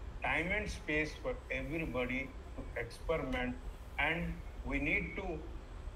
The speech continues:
look for an authority who will validate. Okay?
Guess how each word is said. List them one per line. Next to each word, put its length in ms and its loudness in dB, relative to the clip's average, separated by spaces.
look 300 0
for 320 4
an 260 4
authority 800 6
who 180 2
will 220 2
validate. 680 4
Okay? 380 2